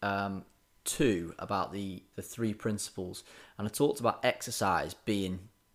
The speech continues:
the cherry on the cake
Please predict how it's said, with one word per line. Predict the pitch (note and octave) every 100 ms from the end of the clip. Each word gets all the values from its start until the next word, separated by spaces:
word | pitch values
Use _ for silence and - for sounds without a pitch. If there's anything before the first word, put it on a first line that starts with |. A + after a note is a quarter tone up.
| _ _ _ _ _ - - _ _
the | -
cherry | G#2+ - C3 A#2+
on | G2
the | G2
cake | - G2 E2+ - -